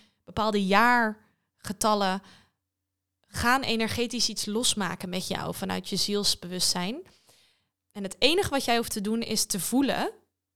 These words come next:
wat dat is, wat het komt brengen en wat jij ermee mag doen.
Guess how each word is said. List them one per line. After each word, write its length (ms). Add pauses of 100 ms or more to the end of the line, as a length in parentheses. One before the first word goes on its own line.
(580)
wat 220
dat 160
is, 440 (520)
wat 140
het 140
komt 160
brengen 500
en 100
wat 140
jij 160
ermee 200
mag 160
doen. 380